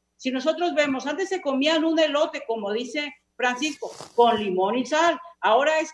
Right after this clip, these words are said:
crema, es queso, y es todo lo que usted guste y mande, mantequilla. Si hacen unos tostitos, antes nomás le ponías también chile, ¿no?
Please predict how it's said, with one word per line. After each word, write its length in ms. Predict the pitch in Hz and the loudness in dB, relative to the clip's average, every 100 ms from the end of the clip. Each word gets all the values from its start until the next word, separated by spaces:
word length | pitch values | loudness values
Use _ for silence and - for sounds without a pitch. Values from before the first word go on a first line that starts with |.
| - | -6
crema, 440 | 220 226 269 277 302 302 - _ - | -4 -4 -4 -6 -6 -10 -18 _ -4
es 260 | 240 247 - | -2 -2 -4
queso, 600 | 226 254 285 - 294 294 - - | -2 -2 -2 -4 -6 -6 -12 -12
y 120 | 269 | -10
es 120 | 302 | -2
todo 140 | 320 330 | 2 2
lo 160 | 311 | 0
que 80 | 240 | -4
usted 340 | 233 233 247 247 | -8 -2 -2 -2
guste 300 | 269 - 269 | -10 -6 -6
y 80 | 254 | -4
mande, 320 | 254 262 247 | -4 -2 0
mantequilla. 960 | 247 240 240 214 185 220 262 294 311 302 - _ | 0 -2 -2 -4 -4 -8 -6 -4 -4 -6 -10 _
Si 200 | _ 269 | _ -2
hacen 400 | 294 339 370 359 311 | 0 0 -2 -4 -2
unos 320 | 302 339 339 | 0 0 0
tostitos, 600 | 254 247 302 339 392 381 _ _ - | -4 -6 -4 -6 -6 -14 _ _ -4
antes 320 | 277 311 370 320 - | -2 0 -2 -6 -4
nomás 340 | 262 254 302 | 0 2 2
le 120 | 339 339 | 2 2
ponías 400 | 277 247 294 320 | -2 0 -2 -2
también 380 | 269 226 247 | -4 -2 -4
chile, 440 | 247 330 392 403 233 | 0 0 2 0 -2
¿no? 280 | 262 330 | 0 0